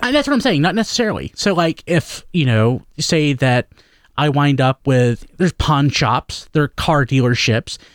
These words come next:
Um, like, I've heard of people going to a car dealership and if, like, if somebody needed a car, uh, just making a trade. Like, "I have this boat." "Okay, well, you know, I'd really like to have a boat. I'll trade you this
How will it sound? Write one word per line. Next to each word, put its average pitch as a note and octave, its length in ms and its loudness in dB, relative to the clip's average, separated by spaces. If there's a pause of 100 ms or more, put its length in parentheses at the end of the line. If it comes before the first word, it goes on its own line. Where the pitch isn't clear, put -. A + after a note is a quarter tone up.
(280)
Um, C3 540 2 (100)
like, D3+ 240 -2 (340)
I've G3+ 120 -2
heard D#4 80 0
of - 80 -4
people F3+ 220 0
going D#3+ 240 0
to D3+ 60 -2
a C3+ 40 -4
car D#3 180 -2
dealership C3 580 2 (100)
and B2+ 300 2
if, C#3+ 240 -4 (100)
like, D#3 200 0
if D#3 80 0
somebody D#3+ 220 2
needed C#3+ 240 2
a A#2+ 80 -2
car, C#3 520 2 (480)
uh, B2 600 2 (300)
just E3+ 200 0
making E3+ 320 2
a A#2+ 40 -4
trade. F#2 520 -2 (220)
Like, B2+ 160 0
"I D3+ 160 0
have C#3+ 520 0
this C3 200 0
boat." D#3+ 360 0 (760)
"Okay, B2 400 2
well, C3 440 2 (480)
you D3 80 -2
know, F#3+ 60 0
I'd G3 80 -2
really F#3+ 160 0
like F3 180 0
to F3 60 -2
have G3 100 0
a C3+ 60 -2
boat. A2 300 -4 (420)
I'll D#3+ 140 0
trade E3 340 0
you D#3+ 100 0
this C#3 460 -2